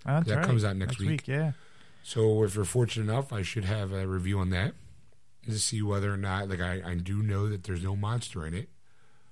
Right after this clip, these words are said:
Speaker 2: but I'm still really interested in seeing it.
Speaker 1: Yes.
Speaker 2: You know, 'cause this was the movie that, you know,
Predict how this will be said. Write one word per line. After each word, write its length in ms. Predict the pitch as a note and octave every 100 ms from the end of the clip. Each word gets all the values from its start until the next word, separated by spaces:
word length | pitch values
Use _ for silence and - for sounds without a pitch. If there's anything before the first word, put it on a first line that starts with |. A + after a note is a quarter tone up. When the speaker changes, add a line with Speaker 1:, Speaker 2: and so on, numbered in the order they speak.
| - - - - -
Speaker 2:
but 240 | A2+ G2+
I'm 220 | F#2+ F#2+ F#2
still 460 | - A#2+ A2 G#2+ F#2 F#2+
really 400 | G#2 G#2+ G#2 G2+
interested 380 | F#2+ G#2+ - F#2+
in 80 | F2
seeing 260 | G#2 F#2
it. 160 | E2+ - -
Speaker 1:
Yes. 420 | C3+ A#2+ G#2 -
Speaker 2:
You 100 | G2+
know, 300 | F#2 F2+ G2 -
'cause 160 | F#2
this 100 | F2+
was 160 | F2 F2
the 80 | F2
movie 320 | E2+ F2 F2
that, 160 | F2 E2+ - -
you 100 | F#2
know, 180 | F2 D#2+